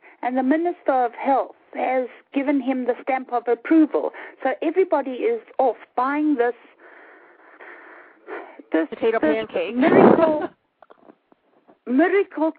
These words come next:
Speaker 1: cure, which is
Speaker 2: Right.
Speaker 1: absolute rubbish.
Speaker 2: With money that they can't afford to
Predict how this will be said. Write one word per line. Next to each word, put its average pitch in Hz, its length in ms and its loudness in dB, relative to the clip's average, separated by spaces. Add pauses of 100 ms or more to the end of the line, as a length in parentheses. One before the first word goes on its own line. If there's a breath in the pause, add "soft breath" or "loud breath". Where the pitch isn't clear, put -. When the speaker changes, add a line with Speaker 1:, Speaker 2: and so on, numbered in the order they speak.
Speaker 1:
cure, 240 380 2 (420)
which 320 180 0
is 349 180 0
Speaker 2:
Right. 320 240 -4
Speaker 1:
absolute 320 520 0 (260)
rubbish. 233 640 0 (1900)
Speaker 2:
With 208 140 -4
money 220 280 -2
that 196 140 -6
they 196 80 -8
can't 196 220 -12
afford 180 260 -12
to 185 80 -20